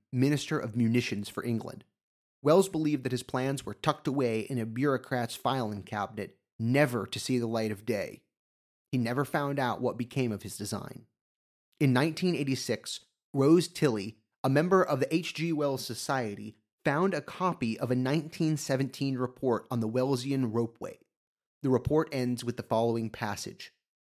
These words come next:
"It is possible to supply as much ammunition to the forward trenches during the hours of darkness with fifteen men as it is with fifteen hundred to two thousand men carrying the same,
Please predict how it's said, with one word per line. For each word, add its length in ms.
"It 120
is 120
possible 600
to 140
supply 640
as 200
much 420
ammunition 760
to 120
the 60
forward 560
trenches 500
during 260
the 160
hours 360
of 160
darkness 600
with 140
fifteen 840
men 380
as 180
it 100
is 300
with 200
fifteen 600
hundred 640
to 80
two 260
thousand 560
men 360
carrying 500
the 80
same, 540